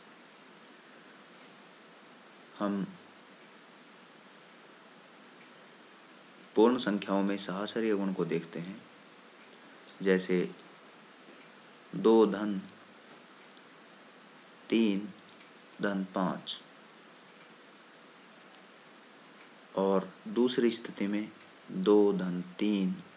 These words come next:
धन पाँच। हम यहाँ पर कोष्ठक का प्रयोग कर साहचर्य गुण की जांच कर रहे हैं।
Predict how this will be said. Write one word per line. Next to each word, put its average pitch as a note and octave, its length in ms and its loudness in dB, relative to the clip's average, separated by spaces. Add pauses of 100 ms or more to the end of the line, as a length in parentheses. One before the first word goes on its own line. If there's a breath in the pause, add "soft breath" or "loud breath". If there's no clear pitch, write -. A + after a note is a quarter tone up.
(3250 loud breath)
धन F#2 300 -2 (400)
पाँच। D#2+ 460 -6 (1500)
हम A2+ 160 0
यहाँ A2 220 2
पर G2 300 0 (1900)
कोष्ठक A#2 400 -2
का A2 100 4
प्रयोग F#2 440 2
कर F2+ 220 -2 (920)
साहचर्य A2 600 2
गुण F#2 220 2
की F#2 280 -4 (340)
जांच F2+ 280 0
कर E2 180 2
रहे E2 180 -2
हैं। F#2+ 240 -10